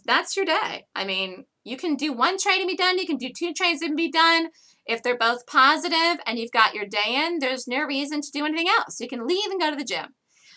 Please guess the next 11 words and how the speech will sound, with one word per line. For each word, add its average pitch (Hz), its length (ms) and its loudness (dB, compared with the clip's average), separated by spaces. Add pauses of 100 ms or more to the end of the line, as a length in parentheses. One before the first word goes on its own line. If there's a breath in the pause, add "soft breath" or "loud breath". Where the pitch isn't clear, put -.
(140 soft breath)
Really, 427 340 2
really 359 240 4
nice 285 380 2
gap 233 320 6
here 240 180 -2
in 208 140 0
O 226 120 0
W 233 300 -2
W 220 400 0
Orbitz 220 400 -4
Worldwide. 185 720 2